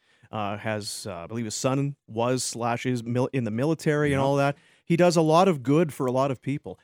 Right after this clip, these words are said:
Speaker 1: and I feel like he doesn't want you to know that.
Speaker 2: No, he'd rather not. He'd rather get, uh, tell you you were pushed to, to beat up at the bus stop when you
Speaker 1: Right?
Speaker 2: were a kid.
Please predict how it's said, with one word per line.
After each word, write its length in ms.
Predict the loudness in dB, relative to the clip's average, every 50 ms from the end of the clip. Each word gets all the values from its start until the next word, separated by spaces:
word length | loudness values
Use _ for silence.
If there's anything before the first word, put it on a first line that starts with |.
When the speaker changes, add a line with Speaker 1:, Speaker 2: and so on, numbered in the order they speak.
| _ -8
Speaker 1:
and 100 | -4 -2
I 60 | -2 -2
feel 240 | -2 -2 0 0 0
like 200 | 0 0 -2 -6 _
he 180 | _ -4 -2 0
doesn't 300 | 2 2 2 0 -2 -2
want 240 | 0 -2 -2 -2
you 80 | -2 0
to 60 | 0
know 180 | 2 0 2 2
that. 100 | 4 6
Speaker 2:
No, 180 | 6 6 6
he'd 120 | 6 6 6
rather 240 | 6 6 6 4 4
not. 160 | 4 4 6
He'd 100 | 6 6
rather 300 | 6 6 8 6 4 4
get, 360 | 6 4 4 4 2 0 2
uh, 440 | 2 4 4 4 4 4 4 4 2 2 2
tell 160 | 2 4 4
you 100 | 6 6
you 120 | 6 6 6
were 160 | 4 2 2 -2 -8 _ _ _ _ _ _ _
pushed 200 | 2 2 4 4
to, 140 | 2 2 2 0 -4 -8
to 60 | -8
beat 240 | -2 2 4 4 4
up 100 | 4 2
at 40 | 2
the 40 |
bus 180 | 2 4 2 4
stop 220 | 4 2 0 2 2
when 100 | 2 4
you 40 | 4
Speaker 1:
Right? 100 | 4 2
Speaker 2:
were 60 | 0 -2
a 40 |
kid. 240 | -4 -4 -6 -6 -8